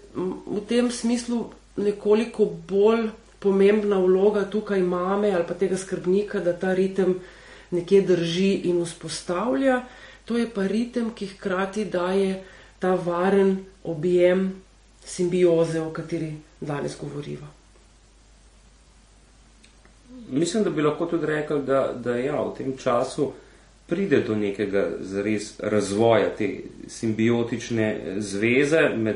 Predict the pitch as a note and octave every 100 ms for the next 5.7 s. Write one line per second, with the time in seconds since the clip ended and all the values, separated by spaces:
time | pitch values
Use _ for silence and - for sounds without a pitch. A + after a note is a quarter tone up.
0 | - - G#2 G2+ G2+ G#2 G#2+ A2+ A#2 G2+
1 | G2 F#2+ G2+ G2+ A#2+ C3 G3+ E3+ - -
2 | - - _ - G3 A2+ A2+ A#2 - -
3 | - - - - C#3 C#3+ E3+ F#3+ G3 G3
4 | D#3+ F3 A#3+ A#3+ F#3+ - E3 D#3 C#3 A#2
5 | - C3 A#2+ A2+ A#2 B2+ -